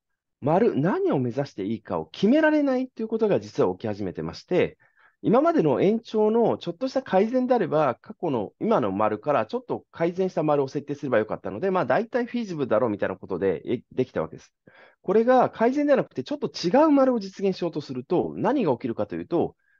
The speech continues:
本当にそれがフィージブルなのかどうなのかってことを考えなきゃいけない。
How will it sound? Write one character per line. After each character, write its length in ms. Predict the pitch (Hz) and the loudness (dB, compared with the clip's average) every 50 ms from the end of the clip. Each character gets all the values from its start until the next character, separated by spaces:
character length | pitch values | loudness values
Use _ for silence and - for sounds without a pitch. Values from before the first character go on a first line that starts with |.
| _ _ | _ _
本 200 | - 226 262 294 | -2 -2 -2 0
当 120 | 294 311 285 | 0 -2 -2
に 80 | 277 | -2
そ 100 | - - | -2 -2
れ 80 | 240 226 | -2 -2
が 80 | 202 | -2
フ 140 | - - 269 | -2 -2 -2
ィ 40 | 311 | -2
ー 20 | 330 | -2
ジ 100 | 302 233 | -2 -4
ブ 60 | 180 | -2
ル 80 | 143 123 | 0 0
な 60 | 107 | 0
の 40 | 92 | 0
か 80 | 104 | -2
ど 160 | 90 120 175 | -2 0 0
う 40 | 214 | 0
な 60 | 180 | 0
の 80 | 117 95 | 0 -2
か 100 | - 98 | -4 -6
っ 20 | |
て 80 | - 92 | -10 -8
こ 80 | 104 120 | -8 -8
と 60 | 156 | -8
を 40 | - | -4
考 140 | - 143 | -2 0
え 40 | 165 208 | 0 2
な 60 | 185 | 0
き 20 | |
ゃ 20 | 117 | 0
い 40 | - | -2
け 60 | 76 | -6
な 60 | |
い。 40 | 73 | -16